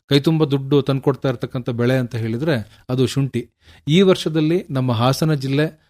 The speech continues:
ಮತ್ತೆ ನಮ್ಮ ನೆರೆಹೊರೆಯ ಜಿಲ್ಲೆಗಳಲ್ಲಿ ಈ ಶುಂಠಿ ಬೆಳೆಯ ಒಂದು ಪ್ರಸ್ತುತ ಸ್ಥಿತಿ ಹೇಗಿದೆ ಅಂತೀರಿ?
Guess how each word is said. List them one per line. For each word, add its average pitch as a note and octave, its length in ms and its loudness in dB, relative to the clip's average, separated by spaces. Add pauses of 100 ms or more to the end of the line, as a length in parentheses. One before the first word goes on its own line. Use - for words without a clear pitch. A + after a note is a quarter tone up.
(120)
ಮತ್ತೆ C3+ 240 0
ನಮ್ಮ B2 200 2
ನೆರೆಹೊರೆಯ D3 600 0
ಜಿಲ್ಲೆಗಳಲ್ಲಿ C#3+ 840 0 (220)
ಈ C3 80 0
ಶುಂಠಿ E3 320 2
ಬೆಳೆಯ D3+ 340 2 (460)
ಒಂದು C3 340 0 (280)
ಪ್ರಸ್ತುತ E3 340 -2
ಸ್ಥಿತಿ F3 420 2
ಹೇಗಿದೆ A#2+ 380 -2
ಅಂತೀರಿ? F#2+ 260 -12